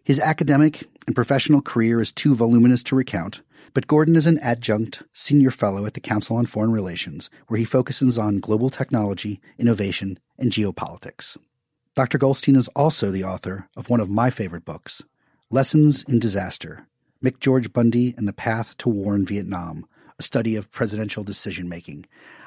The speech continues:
It is an amazing case study on how decisions are made at the highest levels of the United States government and how sometimes those decisions are horribly wrong. Brother Gordon, it is great to have you on Words Matter today as my wingman.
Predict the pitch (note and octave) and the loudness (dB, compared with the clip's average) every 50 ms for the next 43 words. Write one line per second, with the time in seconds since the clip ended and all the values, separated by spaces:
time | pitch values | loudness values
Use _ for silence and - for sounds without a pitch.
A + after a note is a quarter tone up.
0 | - _ C3 B2 A2 A#2+ A#2+ A#2+ C3 C#3 C3 B2+ D3+ C#3+ - - B2+ B2 - - | -6 _ -2 0 2 4 4 4 4 4 4 2 2 0 0 -2 -4 -4 -4 -6
1 | - G#2 F#2 F2+ F2+ F2+ - _ _ _ _ _ _ _ A#2+ F#2+ F#2 G#2+ G#2+ G#2 | -8 -10 -10 -10 -12 -14 -16 _ _ _ _ _ _ _ -8 -4 -4 -4 -4 -6
2 | F#2+ - - B2 A2 A#2+ A#2 A2+ A#2+ A2+ G#2+ G#2 G2+ G2+ G#2+ G#2+ F#2+ - _ _ | -6 -2 -2 -2 0 0 -2 0 -2 -4 -4 -4 -6 -6 -8 -8 -10 -14 _ _
3 | _ _ _ _ _ _ _ - G#2+ - - - - - A#2 A2+ A2 - - - | _ _ _ _ _ _ _ -20 -16 -14 -12 -8 -4 -2 -2 -2 -2 -6 -8 -10
4 | G#2 F#2+ F2+ F2+ F2 D#2+ - - - - _ - _ _ _ _ _ _ _ - | -10 -12 -12 -14 -14 -16 -14 -16 -18 -20 _ -20 _ _ _ _ _ _ _ -14
5 | G2+ G#2 G2 G2+ G2+ G2+ G2 - - - G2 F#2+ - - - F2+ E2+ E2 E2 E2 | -10 -8 -6 -6 -6 -6 -8 -10 -12 -12 -12 -12 -14 -12 -12 -12 -12 -12 -14 -14
6 | D#2+ E2+ - - _ _ - G#2 A#2 A2 G2 - D3 B2 B2 - - F2+ E2 D#2+ | -14 -16 -20 -20 _ _ -6 -4 -4 -2 -2 0 2 2 2 0 -2 -8 -10 -10
7 | D#2+ F2 - - _ _ _ _ _ _ A2 G2+ G2 F2 - - F#2+ - - F#2+ | -12 -14 -16 -18 _ _ _ _ _ _ -8 -8 -8 -8 -8 -8 -8 -8 -8 -8
8 | E2+ - E2 D#2+ D#2 D#2 - - _ _ _ _ _ - - - - - F#2 E2+ | -10 -10 -12 -14 -14 -16 -18 -20 _ _ _ _ _ -12 -12 -8 -8 -8 -8 -8
9 | D#2+ D2+ D2 C#2+ C2 - - - - - - _ _ _ _ _ _ _ _ _ | -10 -14 -16 -16 -16 -18 -18 -18 -20 -20 -20 _ _ _ _ _ _ _ _ _
10 | - A#2+ A2 A2+ F#2+ A2+ A#2+ C3+ F#3 G3 - - _ _ _ - G#2+ F#2 - - | -2 0 0 2 2 4 4 4 4 2 0 -4 _ _ _ -8 -8 -8 -8 -2
11 | - B2 B2 A#2+ A#2 F2+ G2 A2 G2+ F#2 F2+ E2+ E2+ F#2+ - - _ - G2 F#2 | 2 2 2 2 0 -4 -4 -4 -4 -6 -8 -10 -10 -12 -14 -18 _ -12 -10 -8
12 | F#2+ G2+ G2+ F2+ - G2+ F#2+ F#2 F2+ F#2 - - - F2+ F2+ G2+ G#2+ - - - | -6 -6 -8 -6 -6 -8 -8 -8 -10 -12 -14 -12 -12 -10 -10 -10 -12 -14 -16 -18
13 | G#2+ - G2+ G2 F#2+ F2+ E2+ D#2 C2 - - | -14 -12 -10 -10 -10 -10 -10 -12 -14 -16 -20